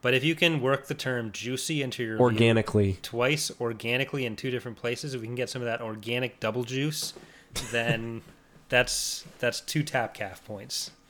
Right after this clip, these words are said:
Speaker 2: Okay.
Speaker 1: These are not redeemable for anything of any sort of value, but yeah.
Speaker 2: All right. Um, so thanks for watching, guys. I'm going to put the podcast, uh, what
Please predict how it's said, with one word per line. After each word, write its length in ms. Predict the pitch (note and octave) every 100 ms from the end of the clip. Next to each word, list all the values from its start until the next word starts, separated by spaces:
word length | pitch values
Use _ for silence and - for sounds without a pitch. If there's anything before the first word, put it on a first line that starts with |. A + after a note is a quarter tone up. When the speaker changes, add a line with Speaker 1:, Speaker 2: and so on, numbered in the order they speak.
| - - _ _ -
Speaker 2:
Okay. 220 | - A2+
Speaker 1:
These 120 | C#3 B2+
are 40 |
not 180 | B2+ C3+
redeemable 480 | A2+ B2 B2+ B2 C3
for 160 | B2
anything 420 | C3+ A#2+ B2+ B2+ A2+
of 80 |
any 160 | A2+ A2+
sort 220 | - A#2+
of 80 | G#2+
value, 480 | A2+ B2 C#3+ E3+ F3+ - - - _ _ -
but 300 | G#2 G2 - _ _ _ _ _ -
yeah. 180 | G2+ G2+ _ _ _ _ _ - - - _ _ _ _ -
Speaker 2:
All 80 | A2
right. 240 | E3 E3 - _
Um, 600 | A#2+ B2 B2+ C3 C3 C3 - -
so 180 | -
thanks 200 | B2 D#3
for 120 | - D3
watching, 280 | D3 D3+
guys. 260 | D3 D3+ D3+
I'm 240 | A#2+ A#2+ B2
going 260 | A#2+ B2
to 640 | A2+ - A#2+ A#2+ A#2+ A#2 A2 - - - - _ - -
put 220 | C3+ B2+
the 720 | A#2 G#2+ A2+ A2+ A2 A2 G#2+ -
podcast, 1000 | - A2+ A#2+ - C3 A#2+ B2 - - - - _ _ _ -
uh, 1300 | G#2+ G2 G2 - - - - - - - - -
what 60 | -